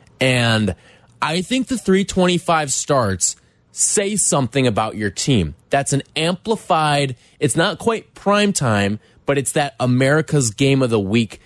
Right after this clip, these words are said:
that you get. You get Burkhardt and Greg Olsen, or you get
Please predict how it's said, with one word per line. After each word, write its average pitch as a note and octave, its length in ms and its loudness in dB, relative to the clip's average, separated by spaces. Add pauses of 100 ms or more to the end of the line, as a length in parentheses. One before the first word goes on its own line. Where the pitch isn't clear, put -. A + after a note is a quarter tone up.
(140)
that A2 220 0
you A2 60 2
get. G2 380 -2
You G#2 140 -4
get A2+ 240 0
Burkhardt B2 520 0
and G#2+ 120 -2
Greg A#2 240 0
Olsen, A2+ 300 0
or A2 40 0
you A2 200 2
get B2+ 280 -4